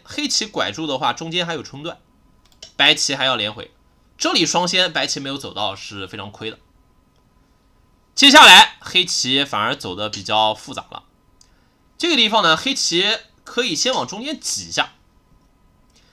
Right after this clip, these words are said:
这个挤呢就可以防止白棋像这种点刺啊。如果说没有挤的话，白棋往中间一点，两边都可以冲回。先挤一个，问一下白棋的态度。白棋要是连回右上大龙的话，那黑棋再长，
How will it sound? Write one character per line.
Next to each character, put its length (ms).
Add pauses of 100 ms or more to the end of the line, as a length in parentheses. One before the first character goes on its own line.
(360)
这 160
个 120
挤 300
呢 160
就 120
可 140
以 360
防 320
止 160
白 200
棋 180
像 180
这 140
种 280 (280)
点 240
刺 260
啊。 140
如 140
果 100
说 140
没 100
有 100
挤 200
的 100
话， 160
白 140
棋 100
往 140
中 120
间 120
一 40
点， 240
两 220
边 160
都 100
可 120
以 60
冲 200
回。 160 (640)
先 340
挤 280
一 80
个， 260
问 180
一 60
下 180
白 140
棋 140
的 40
态 220
度。 80 (840)
白 180
棋 160
要 160
是 280
连 220
回 220
右 160
上 180
大 180
龙 140
的 60
话， 140
那 100
黑 140
棋 120
再 220
长， 280